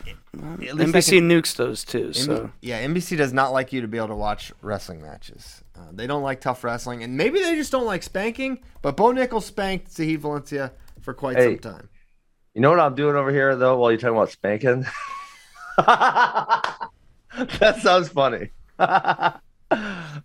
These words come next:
Speaker 3: wow. <laughs> No, I'm,
Speaker 2: You're really
Speaker 3: uh,
Speaker 2: cracking yourself up today, Ben. <laughs>
Speaker 3: I'm, uh, <laughs> I'm making funny jokes.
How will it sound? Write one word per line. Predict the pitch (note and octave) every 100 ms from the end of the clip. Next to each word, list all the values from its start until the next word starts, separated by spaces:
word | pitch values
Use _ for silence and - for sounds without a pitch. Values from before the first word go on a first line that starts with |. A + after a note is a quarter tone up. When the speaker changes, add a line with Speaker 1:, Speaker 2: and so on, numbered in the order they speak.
| -
Speaker 3:
wow. | C3 C3+ C3+ C3 B2+ A#2+ A2+ A2 A2 A#2 C3 C3 - - - - C#4+ C4 C4
<laughs> | - - E4+ - - - G3 F#3+ - _ - B3+ A#3 G#3+ -
No, | E3 E3 A#2+ - -
I'm, | - D#3+ D#3
Speaker 2:
You're | D3+
really | C#3+ C#3
Speaker 3:
uh, |
Speaker 2:
cracking | C#3+ D#3 D#3+
yourself | D3+ D#3+ F#3
up | G#3
today, | - D#3+
Ben. | C#3+ C#3+ C3 - G3+ F3
<laughs> | - -
Speaker 3:
I'm, | C3+ D3 C#3+
uh, | C#3+ - -
<laughs> |
I'm | E3+ A2 G2+ - - - A2+
making | G#2+ A2+
funny | A2 A#2+ C3
jokes. | D3 D3+ C#3